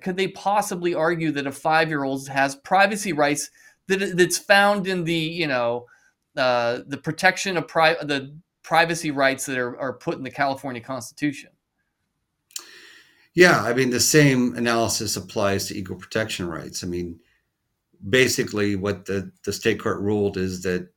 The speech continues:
Speaker 2: vis-a-vis their parents, students have equal protection rights. No, and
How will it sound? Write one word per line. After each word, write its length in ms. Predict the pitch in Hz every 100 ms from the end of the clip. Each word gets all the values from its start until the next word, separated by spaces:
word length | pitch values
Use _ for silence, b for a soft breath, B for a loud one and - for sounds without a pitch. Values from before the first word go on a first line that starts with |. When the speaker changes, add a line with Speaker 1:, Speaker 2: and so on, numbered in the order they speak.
| -
Speaker 2:
vis-a-vis 500 | 110 113 104 101 98
their 140 | 92
parents, 560 | 90 117 113 95 92 92
students 760 | - - - - 104 92 90
have 240 | 95 85 90
equal 240 | 92 92
protection 480 | - - 76 - 82
rights. 380 | - 69 - 127
No, 200 | 117 -
and 240 | 117 113